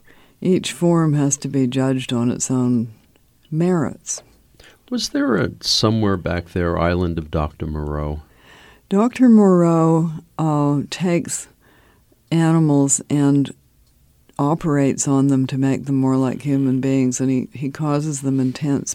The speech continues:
Speaker 1: pain. Uh, the procedures in, in the world of oryx and crake are, in fact, painless because they're, they're gene splicing. So insofar as there are,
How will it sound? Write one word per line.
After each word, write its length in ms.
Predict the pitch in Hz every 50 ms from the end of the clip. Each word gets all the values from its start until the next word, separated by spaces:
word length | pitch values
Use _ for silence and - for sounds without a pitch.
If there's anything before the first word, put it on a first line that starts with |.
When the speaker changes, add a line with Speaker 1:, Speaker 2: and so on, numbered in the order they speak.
| - -
Speaker 1:
pain. 640 | - - - 139 127 110 131 127 117 127 - - - _ _ _ _ _ _ _ _ _ _ _ _ _ _ _ _ _ _ -
Uh, 420 | - 143 143 139 135 131 127 123 127
the 100 | 135 143
procedures 720 | 139 156 151 - 175 180 175 160 160 151 139 135 135 139
in, 380 | 131 131 131 127 127 131 131 - _ _ _ _ _ _ _ -
in 260 | - 139 139 135 135
the 120 | 127 131 127
world 380 | 131 135 135 135 135 135 131
of 120 | 127 123 131
oryx 360 | 127 127 123 - - - -
and 140 | 120 131 123
crake 360 | - - 160 151 147 135 -
are, 120 | 135 117
in 120 | 123 127 131
fact, 360 | 135 123 104 - - - -
painless 520 | - - 185 185 185 175 139 107 - -
because 400 | - 120 131 - 147 139 135 139
they're, 320 | 131 127 117 113 127 127 - -
they're 220 | 127 135 135 135
gene 360 | 131 131 139 143 147 156 156
splicing. 640 | 147 - - 135 120 107 120 117 - - - - - _ _ _ - - - - - - _ _ _ _
So 360 | - - 160 147 143 139 - -
insofar 720 | - 165 185 196 185 - 180 151 147 139 151 147 143 143 139
as 180 | 139 135 135
there 220 | 139 135 127 131 127
are, 300 | 120 120 110 120 113